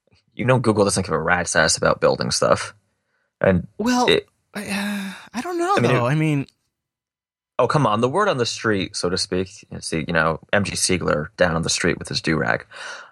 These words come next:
Speaker 1: um, was that Google just bought them for patents. So think about it. If you're Lenovo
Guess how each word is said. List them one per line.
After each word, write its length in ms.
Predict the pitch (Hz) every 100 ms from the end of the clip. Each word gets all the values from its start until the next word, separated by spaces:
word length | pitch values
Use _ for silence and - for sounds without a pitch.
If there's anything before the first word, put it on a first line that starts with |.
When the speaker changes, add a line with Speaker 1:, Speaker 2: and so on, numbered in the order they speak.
| - -
Speaker 1:
um, 340 | - - - _ _ _ _ _ _ _
was 160 | 127 107
that 160 | 98
Google 240 | 107 104 101
just 160 | 92
bought 180 | 98 80
them 100 | 82
for 120 | 82
patents. 340 | - 92 50 -
So 140 | 101
think 180 | - 170
about 140 | 92
it. 40 | 80
If 100 | 107
you're 120 | 131
Lenovo 600 | 110 104 139 104 90 -